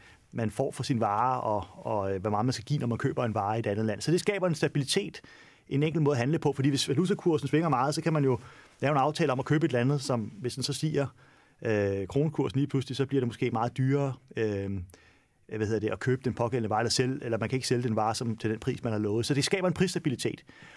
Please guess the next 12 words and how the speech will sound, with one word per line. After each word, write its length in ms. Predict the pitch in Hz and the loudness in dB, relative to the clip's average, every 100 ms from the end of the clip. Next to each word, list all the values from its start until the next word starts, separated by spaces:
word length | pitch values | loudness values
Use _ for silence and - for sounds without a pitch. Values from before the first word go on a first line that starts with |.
| - | -6
Og 60 | - | -2
for 80 | 139 | 0
Danmark, 540 | 147 185 202 180 - - _ - - - - | 0 2 0 -2 -8 -18 _ -20 -20 -16 -4
der 60 | 147 | -2
har 100 | 170 | 2
den 120 | 165 | 0
her 60 | 165 | 2
prisstabilitet 880 | - 180 170 147 123 135 117 - | 2 2 2 0 0 0 -2 -2
været 320 | 120 110 104 | 0 2 0
en, 120 | 120 120 | 0 -2
en 120 | 120 | -2
kæmpe 360 | - 151 160 | 0 2 2